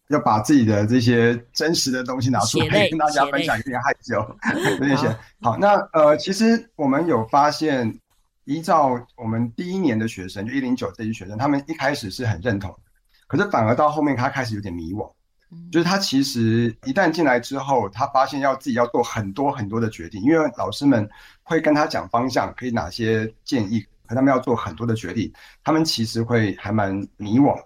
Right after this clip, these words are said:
Speaker 1: 就是说，哎，我到底要修什么课？我到底要往哪方向走？那刚才在休息的时候跟这个蓝老师聊到，就是我们人科学程不断的在跟他们讲的一件事情是：你们身上没有任何的标签可以帮助你们，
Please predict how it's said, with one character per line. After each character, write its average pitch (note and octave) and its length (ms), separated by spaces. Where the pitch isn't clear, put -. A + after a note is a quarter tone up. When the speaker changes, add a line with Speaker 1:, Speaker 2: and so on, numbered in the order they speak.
Speaker 1:
就 C#3+ 120
是 C#3+ 60
说， C3 500
哎， C#3+ 120
我 B2 140
到 E3 140
底 B2+ 80
要 C#3+ 120
修 C#3 200
什 A2+ 100
么 F2+ 140
课？ G2 360
我 G#2+ 80
到 C#3 140
底 B2 80
要 C3 100
往 B2+ 120
哪 G2 100
方 A#2+ 140
向 A#2+ 120
走？ E2+ 240
那 D3+ 160
刚 D#3 180
才 A#2+ 280
在 C3+ 180
休 C#3+ 160
息 B2 100
的 A#2 80
时 A#2+ 140
候 A2+ 100
跟 A2+ 380
这 A#2 140
个 G#2 80
蓝 A2 120
老 G2+ 140
师 A2+ 240
聊 G2 240
到， A2+ 180
就 A#2 160
是 A#2 280
我 G2+ 100
们 G#2 260
人 A#2 140
科 C#3+ 160
学 A#2 180
程 G2+ 340
不 C3+ 140
断 D3+ 340
的 A#2 140
在 C3 240
跟 B2+ 400
他 B2 160
们 A#2+ 160
讲 F2+ 220
的 - 60
一 G#2 40
件 B2+ 160
事 B2+ 100
情 G#2 120
是： A#2+ 200
你 A#2 80
们 A#2 180
身 C#3 220
上 B2+ 220
没 B2 120
有 G#2 160
任 C#3 220
何 G2+ 120
的 A2 120
标 A#2 280
签 A2 280
可 G#2+ 100
以 F2+ 60
帮 G#2 200
助 G#2 160
你 E2+ 140
们， - 100